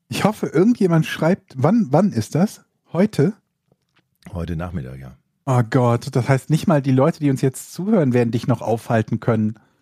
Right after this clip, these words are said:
Speaker 2: Also wenn hier
Speaker 1: Sowas sagen können wie, äh, keine Ahnung, ich, ich arbeite hier,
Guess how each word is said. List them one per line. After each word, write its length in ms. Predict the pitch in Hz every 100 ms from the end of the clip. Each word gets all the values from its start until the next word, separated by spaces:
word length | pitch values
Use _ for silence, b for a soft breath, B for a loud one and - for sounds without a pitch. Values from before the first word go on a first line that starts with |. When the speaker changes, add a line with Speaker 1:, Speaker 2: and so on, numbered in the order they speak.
| _ -
Speaker 2:
Also 200 | 117 104
wenn 140 | 131
hier 80 | 127
Speaker 1:
Sowas 180 | 135 131
sagen 300 | 139 156 151
können 320 | - 151 147
wie, 280 | 147 147 - _ _
äh, 300 | 180 143 - -
keine 320 | 165 143 131
Ahnung, 340 | 143 160 131
ich, 200 | 127 143
ich 220 | 151 - 135
arbeite 360 | 151 147 147
hier, 280 | 135 143 147